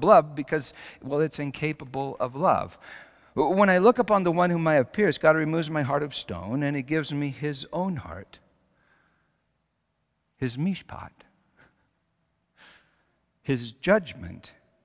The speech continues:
his good judgment, his justice.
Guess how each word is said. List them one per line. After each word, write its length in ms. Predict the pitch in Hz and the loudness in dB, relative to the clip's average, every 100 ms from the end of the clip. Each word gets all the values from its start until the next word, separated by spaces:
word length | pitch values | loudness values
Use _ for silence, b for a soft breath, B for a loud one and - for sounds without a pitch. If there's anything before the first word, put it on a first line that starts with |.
| _ _ _ _ | _ _ _ _
his 260 | - 143 107 | 0 0 0
good 320 | 107 240 151 | 0 0 -2
judgment, 600 | 110 87 85 82 85 - _ _ _ _ _ _ _ _ _ _ _ _ _ _ _ | -8 -10 -10 -14 -16 -18 _ _ _ _ _ _ _ _ _ _ _ _ _ _ _
his 360 | 139 123 113 - _ 117 | -4 -4 -6 -16 _ -4
justice. 840 | 180 160 - - - - - - | 0 0 -2 -12 -16 -16 -16 -16